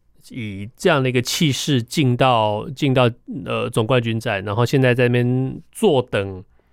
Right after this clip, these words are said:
波士顿塞尔提克队或者是迈阿密热火队来晋级。如果他真的拿下，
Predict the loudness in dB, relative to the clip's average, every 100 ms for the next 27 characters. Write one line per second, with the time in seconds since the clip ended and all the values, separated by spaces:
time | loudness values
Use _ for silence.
0 | _ _ _ -16 0 0 2 2 2 2
1 | 0 0 -2 0 0 2 0 -2 -4 -2
2 | 0 0 -2 -4 -6 -12 -14 -6 -6 -6
3 | -12 -14 -16 -18 -14 -12 -10 -8 -8 -10
4 | -20 -20 _ _ _ _ _ -10 0 2
5 | 2 2 2 2 -6 -4 2 4 4 4
6 | 2 2 2 2 2 2 0